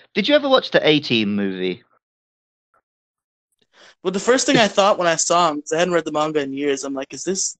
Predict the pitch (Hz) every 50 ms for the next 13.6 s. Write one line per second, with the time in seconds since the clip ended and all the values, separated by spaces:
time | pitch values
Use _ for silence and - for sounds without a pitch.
0 | _ - 147 - - 160 156 180 185 - - - - 139 165 190 185 - 185 165
1 | - 135 - - - - 139 - 165 214 226 226 226 - - - - _ _ _
2 | _ _ _ _ _ _ _ _ _ - 320 302 - - 240 240 202 - 180 208
3 | 208 - - 190 180 170 165 165 165 - 165 76 131 151 147 123 123 120 127 135
4 | - 113 110 110 - - - - - - - - - - - - - - - -
5 | - - - - - _ _ _ _ _ - - _ _ _ _ _ _ _ _
6 | _ _ - - - - - 262 247 - 262 233 208 185 202 196 170 180 185 -
7 | _ _ _ - - _ _ _ _ _ _ _ _ _ _ _ _ - 143 -
8 | _ - 170 214 226 226 175 151 - - 156 160 151 139 123 110 - 117 110 -
9 | 120 - - 117 110 117 120 135 156 165 - - - 143 131 - 139 143 - -
10 | - 143 156 156 139 110 113 117 110 104 - _ _ _ - 113 117 113 - -
11 | 117 110 104 101 95 104 101 107 101 98 - _ _ _ _ _ _ _ - 110
12 | 92 - 113 101 - 107 104 104 - 107 110 104 107 107 - - 98 92 - 110
13 | 101 98 101 101 101 - - 101 95 85 - -